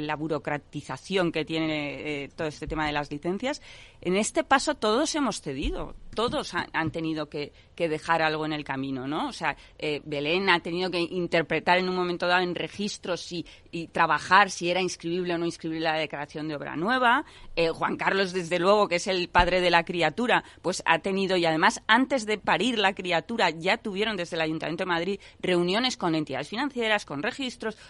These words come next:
con, con, eh, con las, eh, eh, tasadoras, con nosotros, para saber por dónde tenían que ir para sacar algo que,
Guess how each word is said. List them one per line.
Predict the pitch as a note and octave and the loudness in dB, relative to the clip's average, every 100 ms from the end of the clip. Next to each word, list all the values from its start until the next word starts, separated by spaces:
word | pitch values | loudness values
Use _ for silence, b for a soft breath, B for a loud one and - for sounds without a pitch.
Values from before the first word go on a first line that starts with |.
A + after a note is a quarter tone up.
| B | B
con, | F#3+ E3+ D#3+ | 2 2 0
con, | E3 D#3+ D3+ | -2 -2 -4
eh, | D3+ | -8
con | - E3 D#3 | -4 -2 0
las, | D3+ D3+ - | 0 -2 -6
eh, | |
eh, | D3+ D3 D3 D3+ D3 D3 D3 C#3 C#3+ - - | -6 -6 -6 -6 -6 -8 -10 -12 -14 -16 -4
tasadoras, | D#3+ G3 A3+ A3 A#3 A#3+ B B - | -2 0 0 2 2 0 B B 2
con | F3+ | 2
nosotros, | E3+ - F#3+ G#3+ A3 - | 2 2 0 0 -4 -2
para | F#3 D3+ | -4 -2
saber | D3 D3+ G#3 E4+ B B - | 2 4 4 2 B B 4
por | F#3 F3 | 4 6
dónde | F#3 A3 | 4 4
tenían | B3 B3+ | 2 2
que | B3+ | 2
ir | C4+ | 0
para | C4 G#3 | 0 -2
sacar | E3 - F#3+ | -4 0 2
algo | A3 A#3+ C#4+ | 2 2 -2
que, | F#3 | -4